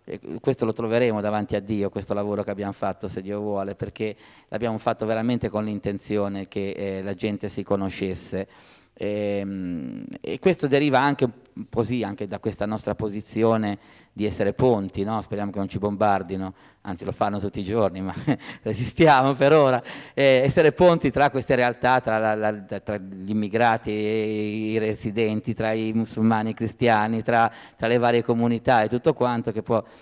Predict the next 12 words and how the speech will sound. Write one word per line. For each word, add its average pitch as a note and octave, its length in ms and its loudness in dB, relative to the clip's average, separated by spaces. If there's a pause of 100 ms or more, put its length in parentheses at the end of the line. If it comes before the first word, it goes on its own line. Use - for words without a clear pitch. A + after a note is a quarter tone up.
(180)
essere, G#2+ 380 -6
e - 80 -4
questo D3 240 2
sicuramente A2 520 0
è G2 40 0
un F#2+ 80 -2
percorso F#2 420 -8
importante. - 760 -14
Un D#3+ 140 0
altro F#3+ 280 6
percorso D3+ 440 4
importante, D#3+ 880 2